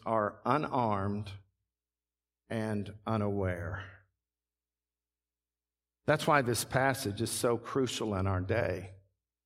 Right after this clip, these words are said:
It's easy for someone to claim the name of Christ, but spending much time with them, you might discover that there's, there's nothing of the fruit of the Spirit. There's no sense of that spiritual armor of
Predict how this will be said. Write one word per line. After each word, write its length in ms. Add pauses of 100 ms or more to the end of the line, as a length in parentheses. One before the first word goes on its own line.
(1080)
It's 240
easy 300
for 180
someone 460
to 60
claim 420
the 80
name 320
of 120
Christ, 640
but 260 (380)
spending 480
much 320
time 380
with 240
them, 400 (240)
you 180
might 400
discover 680
that 300
there's, 340 (260)
there's 300
nothing 500
of 200
the 340
fruit 340
of 100
the 80
Spirit. 460
There's 320
no 280
sense 420
of 140
that 240
spiritual 680
armor 480
of 160